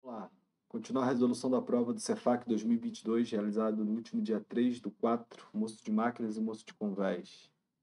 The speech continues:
A questão diz o seguinte, que a área de um quadrado de oito centímetros diagonal, ele tá querendo a área do quadrado que tem oito centímetros de diagonal.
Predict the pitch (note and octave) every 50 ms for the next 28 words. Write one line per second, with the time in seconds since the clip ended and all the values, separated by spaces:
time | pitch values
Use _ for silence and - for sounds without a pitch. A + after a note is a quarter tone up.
0 | _ _ _ _ _ _ - A2 G#2+ - - - A#2 A#2 A#2 A#2 A2+ A#2+ A#2+ A2+
1 | A2+ A2+ A2 - - G2+ G2 G#2 G2+ G2+ G2 - - - - - - _ _ -
2 | A#2 A2+ A2+ B2 C#3 C#3+ C#3+ C#3 C3+ C#3 C3 - A#2+ G#2+ G#2 A2 A#2 A#2+ B2+ B2
3 | B2 - B2+ B2 B2 - - _ _ _ _ _ _ _ _ _ _ _ _ _
4 | _ _ _ _ _ _ _ _ _ _ _ _ _ - G#2 A2 B2 D3 C#3+ -
5 | - - B2 G#2+ - - - C3 C3 C3 B2 - - G#2+ G#2+ A2+ A2+ A2+ A2+ A2+
6 | A2 G#2 G2+ G#2 A2 A#2 B2 C3 C3 B2+ - - _ _ _ _ _ _ _ _
7 | _ _ _ _ _ _ _ _ _ _ _ _ _ _ _ _ _ _ _ -
8 | - - F3+ E3 G3 F3+ F#3 F#3 F#3 F3 F3 F3 E3+ E3 E3 - E3 C#3 C#3+ D3
9 | D3+ D#3 D3+ - - C#3 C#3+ D#3 D#3 D3+ D3+ A#2+ - C#3 C#3+ B2+ - C3 C3 B2+
10 | B2+ A2+ G#2 G2 F#2+ G2+ - -